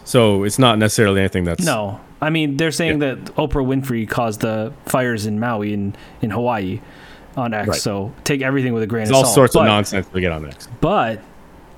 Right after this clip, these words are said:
Speaker 2: I mean, when you think about things that are the least ridiculous things to happen, if you're a fourteen-year-old girl in the Dominican Republic that's having some sort of relationship with Wander Franco,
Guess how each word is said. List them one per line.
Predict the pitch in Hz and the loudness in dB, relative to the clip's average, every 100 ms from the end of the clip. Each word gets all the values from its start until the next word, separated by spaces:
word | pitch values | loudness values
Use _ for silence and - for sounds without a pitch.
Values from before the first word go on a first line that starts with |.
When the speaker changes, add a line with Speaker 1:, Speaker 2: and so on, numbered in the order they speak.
| - - | -20 -6
Speaker 2:
I | 143 | -2
mean, | 143 143 139 127 135 - - - - - - | 0 2 2 0 -4 -14 -20 -20 -20 -20 -8
when | 160 160 170 | -4 0 -2
you | |
think | 143 190 180 | -2 -2 0
about | 175 143 | -2 0
things | 165 156 | -2 -2
that | 147 135 | 0 0
are | 127 123 - | 0 -2 -4
the | 135 139 | -2 0
least | 127 143 185 - | 0 0 -2 -2
ridiculous | 143 139 139 143 131 | -2 -2 -2 -2 -2
things | 135 131 127 | -2 -2 -2
to | |
happen, | 110 120 165 208 233 - - - - - - - - - - | -4 -2 -2 -4 -6 -12 -20 -20 -20 -20 -20 -20 -20 -12 -8
if | 120 | -4
you're | 151 | -2
a | 135 | -2
fourteen-year-old | 143 143 139 147 139 131 123 135 - | -2 -4 -2 -2 0 -2 -4 -10 -4
girl | 139 135 | 0 0
in | 127 | 0
the | |
Dominican | 113 120 123 113 | -2 -2 -2 -4
Republic | 110 101 131 120 113 | -4 -2 -2 -2 -4
that's | 113 | -6
having | - 117 113 101 | -4 -2 -2 -4
some | 117 135 | -2 -2
sort | 135 117 | -2 -2
of | 104 | -2
relationship | 107 117 110 113 110 | -2 -2 -4 -6 -4
with | 107 | -4
Wander | 113 107 | -2 -4
Franco, | 98 117 113 101 95 | -4 -4 -4 -4 -6